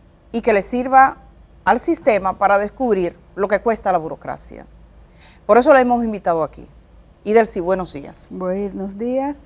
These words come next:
Speaker 2: Eh, doy muchas gracias por esa oportunidad para hablar no solamente por mí, que atraviesa, como dicen los dominicanos, un vía crucis para conseguir algo, sino también por todos aquellos que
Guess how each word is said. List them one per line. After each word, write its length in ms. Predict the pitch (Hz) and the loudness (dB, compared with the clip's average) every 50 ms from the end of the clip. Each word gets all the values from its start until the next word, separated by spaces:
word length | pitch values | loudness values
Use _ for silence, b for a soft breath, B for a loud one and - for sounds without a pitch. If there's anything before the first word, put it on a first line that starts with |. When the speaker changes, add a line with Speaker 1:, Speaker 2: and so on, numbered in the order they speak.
| b b b b b | b b b b b
Speaker 2:
Eh, 300 | 202 202 190 190 185 180 | -10 -10 -8 -8 -6 -6
doy 160 | 180 196 208 214 | -6 -6 -6 -6
muchas 320 | 220 240 240 247 226 202 | -6 -6 -4 -4 -4 -4
gracias 480 | 220 226 233 240 247 - 277 262 269 - | -2 -2 -2 -2 -2 -2 -6 -6 -6 -8
por 240 | - 214 190 175 | -8 -6 -6 -6
esa 240 | 190 190 - 214 202 | -6 -8 -8 -8 -8
oportunidad 640 | 196 196 - 185 - - 185 190 190 190 220 247 285 294 b b b b b | -8 -8 -10 -12 -10 -10 -8 -8 -6 -4 -4 -4 -6 -6 b b b b b
para 180 | - 185 185 190 | -8 -6 -6 -4
hablar 240 | 190 185 214 233 247 | -4 -4 -4 -4 -4
no 100 | 247 247 | -4 -6
solamente 460 | - 240 233 233 240 233 226 - 220 | -6 -6 -4 -4 -4 -6 -6 -8 -6
por 220 | 208 214 202 196 | -6 -6 -6 -6
mí, 280 | 190 233 269 294 330 - - - b b b b b b b b b b _ - - | -4 -2 -2 -2 -2 -4 -8 -20 b b b b b b b b b b _ -14 -8
que 120 | - 185 | -4 -4
atraviesa, 760 | 180 180 180 - 190 180 175 185 190 208 220 214 - 214 202 | -4 -4 -4 -6 -6 -6 -6 -6 -6 -6 -6 -6 -6 -8 -6
como 180 | - 196 185 180 | -6 -8 -8 -8
dicen 180 | 190 190 226 196 | -8 -8 -8 -8
los 120 | 202 208 | -8 -8
dominicanos, 440 | 196 190 190 190 175 196 190 196 190 | -8 -8 -8 -8 -6 -6 -6 -6 -6
un 80 | 202 | -4
vía 200 | 202 196 185 185 | -4 -4 -4 -4
crucis 560 | - 208 254 240 226 - 214 208 - - - _ - - | -2 -2 -2 -2 -2 -4 -6 -10 -10 -12 -20 _ -14 -8
para 220 | 165 160 160 156 | -8 -8 -6 -6
conseguir 420 | - 170 156 160 170 165 170 180 | -8 -8 -8 -6 -6 -6 -4 -2
algo, 360 | 180 180 190 185 170 170 185 - b b b b b b b b | 0 0 0 -2 -4 -6 -8 -10 b b b b b b b b
sino 300 | - 190 185 196 208 208 | -6 -6 -4 -4 -4 -4
también 300 | 220 220 220 226 233 226 | -4 -4 -4 -4 -6 -6
por 160 | 226 214 190 | -8 -8 -8
todos 240 | - 220 214 233 240 | -6 -4 -2 0 0
aquellos 460 | 254 254 - 254 233 226 226 233 - | 0 0 -2 -2 -2 -2 -4 -6 -6
que 300 | - 214 196 196 196 | -6 -6 -6 -6 -6